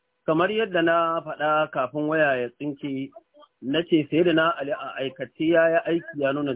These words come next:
cewa abin da ake faɗa na cewa ƙwatan shugabancin nan aka yi, ba gaskiya ba ne, domin a cikin Quraishi kwata-kwata ba a taɓa samun wanda ya fi ƴaƴa ya sa Abubakar,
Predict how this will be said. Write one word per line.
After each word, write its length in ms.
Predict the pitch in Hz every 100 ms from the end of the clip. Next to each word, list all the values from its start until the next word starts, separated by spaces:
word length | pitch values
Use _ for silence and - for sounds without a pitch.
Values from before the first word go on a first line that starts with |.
| -
cewa 160 | 139
abin 240 | 123 135 170
da 60 | 160
ake 300 | 151 147 135 123
faɗa 280 | 127 143
na 100 | 147 139
cewa 300 | - 139 127 123
ƙwatan 560 | - 135 123 151 139
shugabancin 600 | 156 143 143 156 156 147 135
nan 140 | 135
aka 200 | 123 123
yi, 180 | 110 107 _ _ _ _ _ _ -
ba 160 | 127
gaskiya 480 | 127 147 - 160 156
ba 80 | 156
ne, 240 | 143 135 _ _ _ _ _
domin 220 | 131 156 185
a 80 | 147
cikin 320 | 165 185 185 180
Quraishi 400 | 147 156 151 143
kwata-kwata 640 | 160 - 156 165 160 170 175 - - _ _ _ _ _
ba 220 | 110 147 151
a 40 | 151
taɓa 280 | 202 175 175
samun 260 | 170 160
wanda 240 | 151 156 143
ya 160 | 135
fi 120 | 123 135
ƴaƴa 400 | 139 131 139 139
ya 80 | 139
sa 120 | 156 131
Abubakar, 560 | 123 147 151 151 143